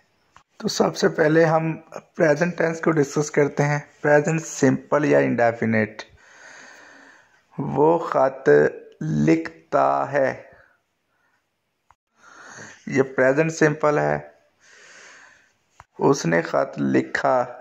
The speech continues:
ये पास्ट सिंपल है। वो ख़त लिखेगा, ये फ्यूचर सिंपल है। ये सिंपल जुमले हैं। हम जुमलों को ज़्यादातर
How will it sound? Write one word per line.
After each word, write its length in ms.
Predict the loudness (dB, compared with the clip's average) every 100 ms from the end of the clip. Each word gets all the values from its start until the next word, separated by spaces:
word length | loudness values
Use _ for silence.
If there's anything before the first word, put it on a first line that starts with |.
| -12
ये 160 | -2 -2
पास्ट 500 | -2 -2 0 2 0
सिंपल 420 | -4 -4 -2 0
है। 380 | 0 -2 -6 -18 -20 -20 -20 -20 -18 -10
वो 280 | -4 2 2 2
ख़त 320 | 0 0 -2
लिखेगा, 1500 | -4 0 0 0 -2 -2 2 2 -2 -2 2 4 2 0 -6 -16 -6
ये 200 | 0 0
फ्यूचर 480 | 4 4 4 2 2
सिंपल 460 | 0 -2 -2 -2
है। 140 | -2 -4 -8 -20 -20 _ _
ये 160 | 2 2
सिंपल 520 | 4 2 2 0 2
जुमले 360 | 0 0 0
हैं। 260 | 0 -2 -6 -14 -20 -20 -20 _ _ _ _ _ _ _ _ _ _
हम 200 | -2 0
जुमलों 360 | 2 2 4 0
को 380 | 2 2 2 -2 -18 _ _ _ -20 _ -12
ज़्यादातर 640 | -8 0 2 2 2